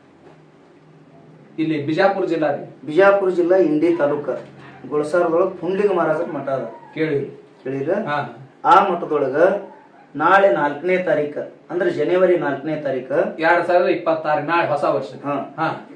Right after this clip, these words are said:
Speaker 2: ಇದು ಏನ್ ಕಾರ್ಯಕ್ರಮಪ್ಪ ಅಂತ ಕೇಳಿದ್ರ,
Speaker 1: ಹಾ.
Speaker 2: ಆ, ಶ್ರೀ ಸದ್ಗುರು ಚಿನ್ಮಯ ಮೂರ್ತಿ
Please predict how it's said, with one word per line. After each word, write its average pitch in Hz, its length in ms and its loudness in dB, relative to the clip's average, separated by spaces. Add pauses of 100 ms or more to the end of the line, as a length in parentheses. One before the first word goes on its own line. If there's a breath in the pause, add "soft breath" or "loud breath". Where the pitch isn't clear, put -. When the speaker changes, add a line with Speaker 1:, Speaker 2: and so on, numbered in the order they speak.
(380)
Speaker 2:
ಇದು 196 160 0
ಏನ್ 214 340 2
ಕಾರ್ಯಕ್ರಮಪ್ಪ 170 680 0
ಅಂತ 151 220 -6
ಕೇಳಿದ್ರ, 139 300 -6
Speaker 1:
ಹಾ. 160 520 -4 (920)
Speaker 2:
ಆ, 160 80 -6 (840)
ಶ್ರೀ 196 180 -4
ಸದ್ಗುರು 190 460 0
ಚಿನ್ಮಯ 196 420 0
ಮೂರ್ತಿ 170 540 0